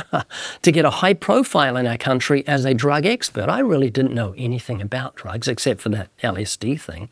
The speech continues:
But I had this drug prevention center that I ran. And the reason that was a prevention center is I use Christianity as a means of prevention. If you're a Christian,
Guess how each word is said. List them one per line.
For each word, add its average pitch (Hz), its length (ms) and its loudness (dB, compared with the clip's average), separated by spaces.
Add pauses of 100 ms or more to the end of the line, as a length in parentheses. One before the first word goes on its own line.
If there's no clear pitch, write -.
(600)
But 147 100 2
I 143 80 4
had 196 180 4
this 165 140 4
drug 160 260 4
prevention 143 520 2
center 131 300 2
that 147 140 2
I 147 40 4
ran. 156 420 2
And 127 180 2
the 131 120 4
reason 208 340 4
that 139 160 4
was 120 140 0
a 123 80 2
prevention 165 500 2
center 117 320 0
is 127 100 0
I 151 120 6
use 156 240 4
Christianity 139 760 2
as 123 120 0
a 143 40 2
means 139 300 4
of 139 80 2
prevention. 151 500 2
If 104 120 -4
you're 117 100 2
a - 20 -2
Christian, 135 440 0